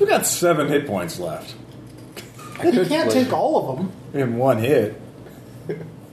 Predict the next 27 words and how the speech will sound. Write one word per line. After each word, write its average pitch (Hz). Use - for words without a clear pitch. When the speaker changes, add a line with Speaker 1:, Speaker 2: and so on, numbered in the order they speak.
Speaker 2:
Would 135
I 143
be 156
able 151
to 127
subdue 110
him 120
with 120
scuffling 135
in 127
Speaker 1:
Yes. 131
Speaker 2:
theory? 127
Okay. -
Speaker 3:
You 170
definitely 202
take 190
the 151
knife. 165
Speaker 1:
Blowing 185
holes 175
in 156
him 147
will, 131
is 127
not, 110
a, 107
yeah, -